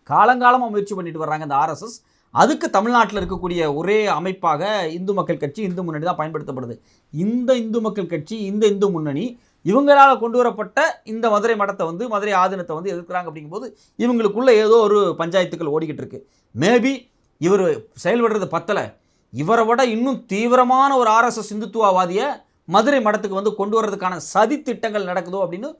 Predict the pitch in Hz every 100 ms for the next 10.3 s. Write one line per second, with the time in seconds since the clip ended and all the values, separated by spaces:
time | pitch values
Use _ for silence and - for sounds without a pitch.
0 | _ - 165 170 220 254 233 240 185 175
1 | 143 - _ 156 214 214 160 220 233 208
2 | 208 233 220 220 190 156 220 220 202 196
3 | 208 214 202 233 196 170 151 131 156 196
4 | 196 220 220 226 220 180 214 220 214 214
5 | 180 170 151 123 95 _ _ - 151 208
6 | 220 220 196 180 170 170 160 208 185 170
7 | 160 165 143 127 104 - - - - 143
8 | 156 165 143 143 151 131 151 156 _ _
9 | - 175 262 202 262 214 208 226 220 208
10 | 190 135 113